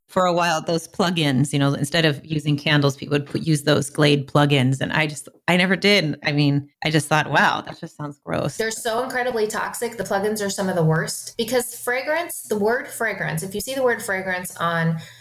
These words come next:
Speaker 2: products, that word can hide hundreds of chemicals, hundreds of chemicals just behind that one word. And so they don't, manufacturers are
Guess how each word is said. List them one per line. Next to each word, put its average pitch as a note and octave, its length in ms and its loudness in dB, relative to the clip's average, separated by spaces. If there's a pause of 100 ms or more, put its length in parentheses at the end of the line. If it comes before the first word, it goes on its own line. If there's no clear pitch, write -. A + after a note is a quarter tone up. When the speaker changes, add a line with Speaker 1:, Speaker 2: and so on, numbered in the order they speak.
(160)
Speaker 2:
products, F3+ 640 -4 (140)
that G3+ 300 -2
word A#3+ 240 0
can A3 140 -4
hide F3+ 320 -2
hundreds E3+ 920 -4
of E3 120 -4
chemicals, D#3+ 560 0 (120)
hundreds G#3 480 -2
of D#3+ 100 -4
chemicals - 540 -4 (260)
just G3+ 220 -8
behind F#3+ 360 0
that D#3+ 140 -2
one E3 180 4
word. D3+ 320 2 (440)
And G3+ 180 0
so G3+ 640 0
they A#3 140 4
don't, C#4 260 0
manufacturers A3+ 960 -2
are E3+ 600 -4